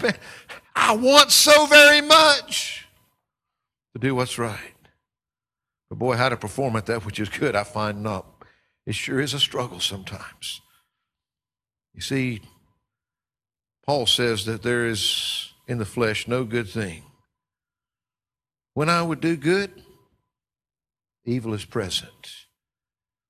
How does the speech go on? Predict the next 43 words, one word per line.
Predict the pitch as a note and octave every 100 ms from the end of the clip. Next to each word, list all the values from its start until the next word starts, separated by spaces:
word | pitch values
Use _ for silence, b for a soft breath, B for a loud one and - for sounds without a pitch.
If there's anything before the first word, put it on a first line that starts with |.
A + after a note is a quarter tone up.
| -
But | A#2
if |
you're | C3
not | D#3
saved, | - E3 C#3+ A2
you're |
not | B2 B2+
even | A#2+
gonna | B2
wanna | A#2 C3 A2
do | G2+
good. | F#2 G2+ G2+
You're | C3
not | C#3
gonna | C3 A2
care. | - B2+ F2 -
You're | C3+
not | B2+ -
gonna | B2+
have | B2+ B2+
that | B2+ A#2+
desire. | G2+ C#3 C3+ B2 G2+ _ _ _ _ _ _ _ _ _ _ _ _ -
But |
it's | A#2 C3+
only | D3 B2+
through | A#2+
the | A2
power | C3 C3+ B2
of | G#2+
God. | B2 A2 - -
You | G2+ A2
see, | - E3 D#3 b b b b b -
you | C#3+
can | - A3 A3 A#2+
overcome | E3+ C#3+ A#2 - B3 D#3+
the | A2+
flesh. | C#3+ G2 - - - - - _ _ _ _ _ _ _ _ -
You | D#3
can | G#3+ A#3 G#3
overcome | G#3 G#3 F#3 - A#3+ A3 C3
the | D3
evil | D3 A#2
one, | A2 A#2 G2